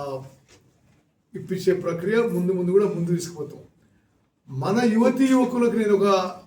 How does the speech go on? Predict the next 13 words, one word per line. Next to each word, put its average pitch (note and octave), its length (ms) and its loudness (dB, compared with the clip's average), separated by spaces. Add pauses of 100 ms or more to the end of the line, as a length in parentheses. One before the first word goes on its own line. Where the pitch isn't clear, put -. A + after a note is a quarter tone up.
(240)
నాకు E3+ 260 -4
ఇప్పుడు F3+ 240 -2
ఒక F3+ 200 -4
విషయం G3 300 4
అర్థమైందంటే, F3+ 800 0 (760)
వాళ్ళు F#3 380 4
ఈ F3+ 140 2
పెద్ద F3+ 320 0
పెద్ద A3+ 140 2
కంపెనీలు F#3+ 400 0
వస్తే F#3+ 180 0
ఏమంటారు F3 300 -2
అంటే, F3 460 -2